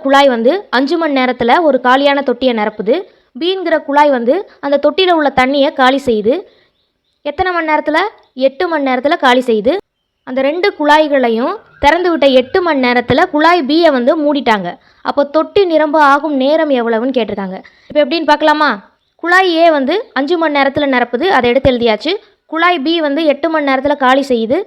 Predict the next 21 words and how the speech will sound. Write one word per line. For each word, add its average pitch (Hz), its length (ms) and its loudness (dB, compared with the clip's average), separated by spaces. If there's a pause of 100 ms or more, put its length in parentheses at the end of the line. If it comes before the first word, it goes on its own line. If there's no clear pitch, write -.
(160)
அதையும் 302 240 0
எடுத்து 269 220 0
எழுதியாச்சு. 226 400 -2 (1300)
அந்த 277 180 -2
ரெண்டு 339 220 -2
நம்பருக்கும் 320 380 2
மீச்சிமா 311 360 -2
எடுக்கிறோம், 233 320 -4 (200)
நாற்பதுன்னு 302 460 0
கிடைக்குது. 233 320 -2 (360)
நாற்பதுங்கிறது 339 760 2
அந்த 294 200 0
தொட்டியோட 294 380 4 (140)
அளவு. 233 240 0 (440)
அப்போ 254 140 -4 (100)
நாற்பது 339 420 2
அடி 320 200 0
தொட்டி 269 280 0
தான் 262 140 0
அது. 233 140 0 (380)
மீச்சிமா 330 320 -4